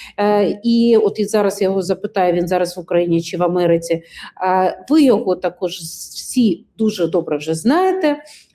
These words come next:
Микола Мельник. Вітаю тебе.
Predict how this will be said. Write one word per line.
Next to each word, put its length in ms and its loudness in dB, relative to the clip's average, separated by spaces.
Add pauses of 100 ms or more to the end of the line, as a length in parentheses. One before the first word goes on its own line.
(120)
Микола 960 2
Мельник. 580 2 (840)
Вітаю 520 2
тебе. 240 -6